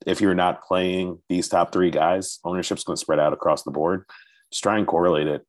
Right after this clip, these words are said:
And I think it's a good place just to add that in for the double stack or, you know, full game stacks if you're going for 'em.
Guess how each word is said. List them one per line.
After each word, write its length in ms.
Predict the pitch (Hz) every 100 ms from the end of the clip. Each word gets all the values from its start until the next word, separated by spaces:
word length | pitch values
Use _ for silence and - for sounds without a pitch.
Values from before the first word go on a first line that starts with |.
| -
And 500 | 76 76 73 73 69 -
I 60 |
think 180 | 82 80
it's 140 | 76
a 20 | 80
good 140 | 80
place 280 | 80 76 -
just 140 | 73
to 100 | 67
add 220 | 78 76
that 180 | 76 76
in 160 | 76 73
for 120 | 78
the 80 | 71
double 200 | 73 71
stack 340 | - 76 76 - _ _ _ -
or, 240 | 78 73
you 140 | 76
know, 100 | 73
full 160 | - 76
game 220 | 73 76
stacks 320 | - 69 -
if 80 | -
you're 80 | -
going 260 | 71 71 71
for 160 |
'em. 80 | 69